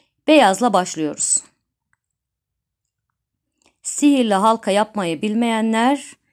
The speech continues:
dilerseniz zincir çekerek de minik bir halka yapabilirsiniz. Üç tane zincir, altı tane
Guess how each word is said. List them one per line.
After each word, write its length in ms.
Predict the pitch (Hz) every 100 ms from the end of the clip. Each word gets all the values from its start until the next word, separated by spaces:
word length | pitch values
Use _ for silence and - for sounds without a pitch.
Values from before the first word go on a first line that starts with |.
| _ _ _ _ _ _ _ _
dilerseniz 600 | - 254 180 170 185 233 208
zincir 340 | 247 233 190
çekerek 540 | - 247 214 165 -
de 220 | 185 208 233
minik 400 | 226 233 220 170
bir 120 | 175
halka 440 | 180 240 220 240
yapabilirsiniz. 1000 | 233 202 202 180 165 165 - 147 147 - -
Üç 200 | 262 262
tane 380 | - 160 156 151
zincir, 640 | 147 226 220 226 240 - _ _ _ _ _ _ _ _ _ _ _ _ _ _ _ -
altı 420 | 214 226 226 302
tane 600 | 226 185 165 165 175